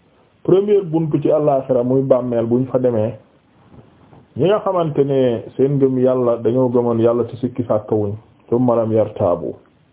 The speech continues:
Ñooñu sikki sàkkawuñ, amoon pas-pas bu baax, ñooñu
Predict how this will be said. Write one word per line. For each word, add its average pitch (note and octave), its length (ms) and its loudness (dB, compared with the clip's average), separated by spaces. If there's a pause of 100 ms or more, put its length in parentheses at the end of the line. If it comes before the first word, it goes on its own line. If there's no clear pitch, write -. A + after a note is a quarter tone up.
(760)
Ñooñu G3 580 2 (140)
sikki D#3+ 280 -2
sàkkawuñ, C3+ 540 0
amoon C3 300 2 (120)
pas-pas B2+ 420 -2
bu A#2 120 0
baax, A#2+ 300 -2 (1500)
ñooñu B2 680 0